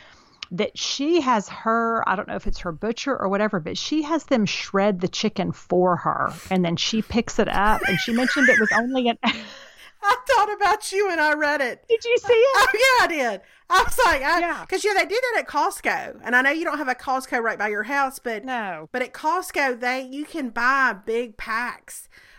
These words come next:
Speaker 2: of the chicken that they have taken off the re-, rotisserie chicken, and it's all shredded for you, which is really your ideal
Speaker 1: <sighs>
Speaker 2: situation.
Speaker 1: That
Speaker 2: But
Speaker 1: is my ideal situation. And when I saw that you can ask them to do that for an additional six dollars, 'cause I really, before she mentioned that, I was like,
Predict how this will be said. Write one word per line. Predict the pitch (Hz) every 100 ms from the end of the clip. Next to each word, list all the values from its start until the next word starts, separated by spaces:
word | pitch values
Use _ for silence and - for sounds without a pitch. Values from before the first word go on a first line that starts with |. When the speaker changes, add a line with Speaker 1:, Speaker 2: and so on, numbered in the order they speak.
| -
Speaker 2:
of | 208 214 190 202
the |
chicken | 202 - 302 294 254 190 202 _
that | -
they | 240 240
have | 220
taken | 254 247 214
off | 180 220 -
the | 262
re-, | 233
rotisserie | 220 190 208 247 240 202
chicken, | - 233 202 185
and | 196
it's | 190 226
all | 220 226 226
shredded | - 240 214 190
for | - 240 247
you, | 196 156 -
which | 180 185
is | -
really | 233 233 208
your | 185 185 180
ideal | 190 185 180 202
Speaker 1:
<sighs> | 165 180
Speaker 2:
situation. | - 165 190 247 - - - _ _ _ _ _
Speaker 1:
That | 220 226 247
Speaker 2:
But | 240
Speaker 1:
is | -
my | 208 196 196
ideal | - 202 202
situation. | - 202 - 196 208 -
And | 196 196
when | 208
I | 202
saw | 220 247 254
that | 226 -
you | 220
can | 214
ask | - 190 -
them | 220
to | 190
do | 170 190
that | 208 -
for | 214
an |
additional | 185 165 175 226 175 170
six | - 202 -
dollars, | 180 180 196 226 226
'cause | - 196
I | 190
really, | 233 269 269
before | 220 185 - 233 247
she | - - 233
mentioned | 202 214 208 202 170
that, | 180 214
I | -
was | 196 202
like, | 202 -